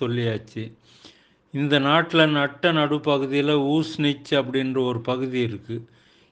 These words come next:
இந்த ஊஸ்னிச் பகுதியை அயர்லாந்து நாட்டோட தொப்புள் பகுதி அப்படின்னு சொல்லுவாங்க.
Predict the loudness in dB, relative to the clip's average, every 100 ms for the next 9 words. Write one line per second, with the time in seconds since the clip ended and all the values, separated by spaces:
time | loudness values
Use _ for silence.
0 | _ -4 2 4 4 2 0 0 -2 -2
1 | -2 -2 -2 0 2 2 2 2 0 0
2 | -2 -4 -4 -2 -2 -2 -4 -4 -2 0
3 | 0 0 -2 -2 -2 0 0 0 -2 -4
4 | -6 -4 -2 -2 -4 -6 -10